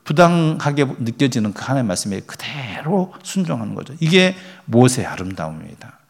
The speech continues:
참 실수 속에서도 그 모세의 아름다움은 이렇게 아름다운 삶으로 마무리되었다라는 사실입니다. 그래서 이제, 음, 이 나중에 이제 사-, 내일 볼 삼십삼 장은 모세가 이스라엘 백성들을 다 축복하는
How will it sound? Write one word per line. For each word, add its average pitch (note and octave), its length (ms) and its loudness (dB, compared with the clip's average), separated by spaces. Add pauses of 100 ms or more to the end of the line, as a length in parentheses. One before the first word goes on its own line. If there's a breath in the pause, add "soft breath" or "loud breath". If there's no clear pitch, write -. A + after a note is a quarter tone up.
(140)
참 E3 460 0 (160 loud breath)
실수 F#3+ 340 0
속에서도 A#2 640 -4
그 E3 100 0
모세의 C3+ 340 6
아름다움은 A2+ 640 6 (360 loud breath)
이렇게 C3 600 6 (200 loud breath)
아름다운 A#2 720 0
삶으로 A2 640 -4 (200 loud breath)
마무리되었다라는 F2+ 1500 -6
사실입니다. F#2+ 500 -10
그래서 C#3 340 2 (420 loud breath)
이제, C3+ 500 8 (120)
음, B2 240 4
이 B2+ 320 6 (240)
나중에 C3 380 8
이제 A2+ 100 6
사-, - 200 -4
내일 C3 440 6
볼 G#2+ 260 2
삼십삼 C#3+ 540 0
장은 B2 480 4 (880)
모세가 A#2 380 2
이스라엘 G2 320 -2
백성들을 G2 420 -8 (100)
다 - 280 -6
축복하는 C#3+ 680 2